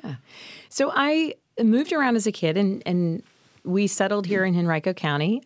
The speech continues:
I went to Tucker High School just off Parham Road and ultimately graduated from the University of Virginia and moved overseas for a bit for graduate school. But my goal had always been to enter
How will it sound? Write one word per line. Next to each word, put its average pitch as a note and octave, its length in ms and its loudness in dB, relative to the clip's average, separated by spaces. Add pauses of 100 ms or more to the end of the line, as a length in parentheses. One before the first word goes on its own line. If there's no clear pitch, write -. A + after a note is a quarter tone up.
I D#3 200 2
went E3 260 -2
to E3 200 0
Tucker F3+ 380 -4
High D#3+ 160 0
School G#3+ 340 -6
just D#3 240 -6
off C#3 160 -6
Parham C#3+ 340 -2
Road C3 280 -2 (600)
and D3 760 0
ultimately D#3+ 460 -2
graduated D3 460 -4
from C#3+ 120 -6
the C3+ 40 -2
University C3+ 360 -4
of D#3 60 -10
Virginia E3 680 0
and C#3 800 -2
moved D#3+ 280 0
overseas D3 480 -4
for - 400 -6
a C#3+ 60 -2
bit E3 240 -2
for - 140 -14
graduate C3+ 360 -2
school. B2 400 -4 (300)
But A#3+ 140 2
my A#3 300 2
goal E4 280 2
had A3 160 2
always F3 240 2
been D3+ 220 0
to - 140 -4
enter D3+ 400 0